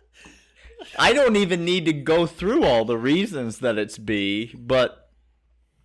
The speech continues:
let me just name a few. Number one,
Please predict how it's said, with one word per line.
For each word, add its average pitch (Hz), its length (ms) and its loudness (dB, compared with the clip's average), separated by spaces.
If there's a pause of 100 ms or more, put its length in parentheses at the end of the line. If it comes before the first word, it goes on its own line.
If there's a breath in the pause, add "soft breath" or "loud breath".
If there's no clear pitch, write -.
(100)
let 135 180 0
me 160 100 -2
just 147 240 -4
name 143 300 -2
a 170 80 0
few. 208 440 -4 (720 soft breath)
Number 143 440 0
one, 160 560 -4